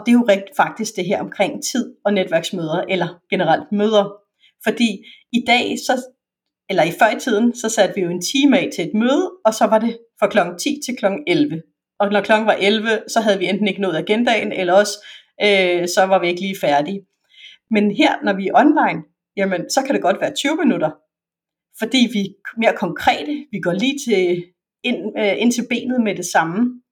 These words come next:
Så det er jo nogle af de her ting, vi skal finde ud af, hvordan kan vi egentlig tage det med ind i vores hverdag, uanset om vi er sammen med andre. Er det uhøfligt at sige,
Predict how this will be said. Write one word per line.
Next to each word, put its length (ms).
Så 140
det 60
er 100
jo 100
nogle 140
af 60
de 100
her 160
ting, 260
vi 140
skal 200
finde 160
ud 140
af, 240
hvordan 280
kan 160
vi 40
egentlig 380
tage 120
det 80
med 220
ind 160
i 100
vores 180
hverdag, 420
uanset 420
om 160
vi 120
er 120
sammen 200
med 80
andre. 280
Er 60
det 100
uhøfligt 520
at 80
sige, 320